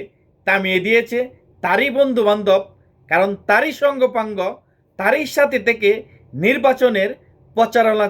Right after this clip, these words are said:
চালিয়েছে, তারই লিফলেট বিতরণ করেছে, তার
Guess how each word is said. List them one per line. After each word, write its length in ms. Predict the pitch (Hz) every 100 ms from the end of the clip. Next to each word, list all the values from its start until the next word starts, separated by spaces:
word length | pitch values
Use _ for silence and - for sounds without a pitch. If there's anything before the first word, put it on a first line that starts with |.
| 214
চালিয়েছে, 480 | 202 196 202 202 262 262 - _ _ 180
তারই 240 | 208 277 269
লিফলেট 460 | 277 233 240 262 - _ _ _ 117
বিতরণ 480 | 147 208 233 226 202
করেছে, 340 | 208 196 - 226 262 _ _ _ _ -
তার 160 | 196